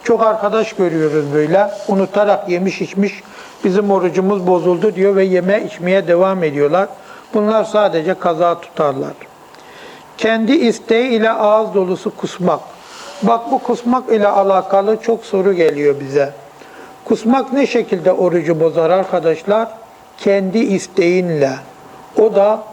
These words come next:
ağız dolusu kadar olursa. Ağız dolusu, ağzını kapatamayacak kadar, e, çok oldu. Bu şekilde kusarsan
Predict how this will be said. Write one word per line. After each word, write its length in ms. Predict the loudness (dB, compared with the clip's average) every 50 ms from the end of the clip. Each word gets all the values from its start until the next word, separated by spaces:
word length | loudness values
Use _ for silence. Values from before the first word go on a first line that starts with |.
| -2
ağız 440 | 2 4 4 4 4 4 2 0 0
dolusu 420 | 0 0 0 -2 -2 -2 -4 -2
kadar 340 | 0 0 0 2 2 0 0
olursa. 560 | 0 -2 -2 0 0 0 0 -2 -4 -10 -8 -8 -8 -10 -14 -18 -20 -20 -20 -20 -8 -2 0
Ağız 380 | 2 4 4 2 0 0 0
dolusu, 500 | 0 0 0 0 -4 -6 -6 -4 0 2
ağzını 580 | 4 6 4 4 2 -2 -4 -2 -2 -2 -2 -4 -8 -16 -20 -20 -18 -4 0
kapatamayacak 960 | 0 2 2 2 0 2 2 0 -2 -2 -4 -4 -4 0 2 0 0 0 0
kadar, 360 | -2 -2 0 2 0 0 0 -4 -8 -16 -18 -20 -20 -20 -20 -20 -20 -20 -20 -20 -20 -20 -20 -18 -14 -8 -2 0 2
e, 460 | 4 6 6 6 8 8 8 6 4 2 -2 -8 -12 -20 -20 -20 -20 -20 -20 -12 -4
çok 380 | 0 2 2 2 0 -2 -4 0
oldu. 560 | 0 0 0 0 0 0 0 2 2 0 -4 -8 -16 -18 -16 -8 -4
Bu 100 | -2 -2
şekilde 500 | 0 0 -2 -2 -2 -4 -4 -2 -2 -2
kusarsan 680 | -2 -4 -6 -4 0 0 0 0 0 -2 -4 -4 -4